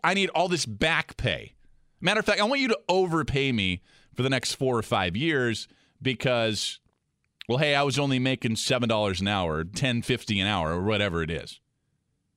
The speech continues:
That's not how it works. That may be the unfortunate side <laughs> of our society, perhaps.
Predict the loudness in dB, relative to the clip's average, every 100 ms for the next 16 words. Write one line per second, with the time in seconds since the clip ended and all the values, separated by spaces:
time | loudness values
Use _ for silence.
0 | _ _ _ -6 -4 0 2 2 2 2
1 | 0 -2 -6 -12 -14 _ _ _ _ _
2 | _ _ _ -14 -2 0 0 0 0 -2
3 | -2 -2 -2 -4 -2 0 0 2 0 -4
4 | -6 -8 -4 -2 -2 0 -2 0 2 2
5 | 0 -2 -2 0 2 0 0 -8